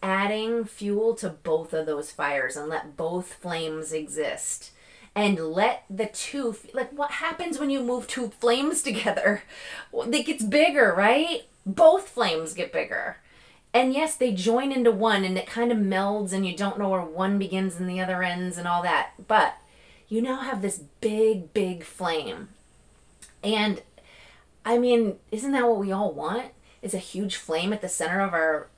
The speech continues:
life, that big, strong passion inside. So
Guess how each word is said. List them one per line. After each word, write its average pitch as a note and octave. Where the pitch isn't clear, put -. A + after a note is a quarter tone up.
life, E3
that -
big, D#3+
strong E3
passion D3+
inside. G#3
So G3